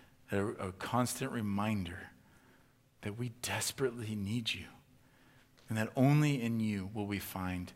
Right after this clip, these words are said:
this kind of peace, this kind of joy, this kind of confidence. And that will breed in us humility.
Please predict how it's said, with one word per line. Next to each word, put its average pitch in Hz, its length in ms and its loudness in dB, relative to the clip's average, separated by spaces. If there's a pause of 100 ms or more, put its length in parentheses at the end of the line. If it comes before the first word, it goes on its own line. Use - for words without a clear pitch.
(220)
this 104 180 -2
kind 95 240 -4
of 87 140 -8
peace, - 420 -8 (360)
this 107 180 2
kind 101 280 -2
of 98 120 -6
joy, 85 400 -6 (400)
this 107 180 2
kind 95 220 -2
of 87 120 -8
confidence. 82 680 -8 (760)
And 92 260 -2
that - 400 -2 (600)
will - 80 -6
breed 104 260 -2
in 92 120 -4
us 90 240 -6
humility. 92 840 -2